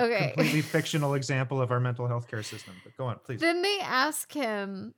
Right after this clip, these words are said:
Speaker 1: they ask him to take them on an orbital pattern of his planet. Then he starts to write out, he, you know, to chart all of this,
Speaker 2: Yeah.
Speaker 1: like, with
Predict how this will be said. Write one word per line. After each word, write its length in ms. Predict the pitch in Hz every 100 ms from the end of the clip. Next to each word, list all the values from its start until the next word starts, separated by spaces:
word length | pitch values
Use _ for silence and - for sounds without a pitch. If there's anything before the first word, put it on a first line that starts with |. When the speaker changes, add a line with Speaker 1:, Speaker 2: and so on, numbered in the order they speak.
| -
Speaker 1:
they 180 | 226 240
ask 400 | 220 254 - -
him 140 | 240
to 140 | 220 202
take 360 | - 202 -
them 360 | 190 175 170 175 -
on 240 | 190 190
an 160 | 190 180
orbital 560 | - 202 196 208 196 190
pattern 760 | - - 202 185 113 131 156 180 _ _ _ _ -
of 200 | 185 175
his 240 | 180 165
planet. 580 | - 180 165 101 87 65 - _ _ -
Then 300 | 196 220 208
he 180 | 208
starts 440 | 214 - 214 - -
to 140 | 233
write 360 | 196 196 180 185 -
out, 680 | 170 170 160 - - - - -
he, 280 | 185 - _ -
you 140 | 202
know, 320 | 202 160 160 - _ -
to 400 | - 202 185 180 _ _ _ - _ _ _ _ _ _ _ _
chart 640 | - 233 202 147 - - - _
all 160 | 190 180
of 140 | 170
this, 540 | 160 110 110 101 - -
Speaker 2:
Yeah. 140 | -
Speaker 1:
like, 220 | 185 165
with 160 | 180